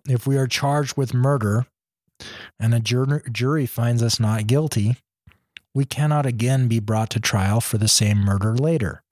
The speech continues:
Double jeopardy is against the law of the land. We can, however, be sued.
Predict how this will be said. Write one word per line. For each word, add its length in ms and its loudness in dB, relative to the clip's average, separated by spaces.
Double 260 2
jeopardy 640 0
is 160 0
against 500 0
the 120 2
law 440 2
of 140 2
the 80 2
land. 540 0
We 100 2
can, 420 0
however, 480 2
be 180 0
sued. 580 -2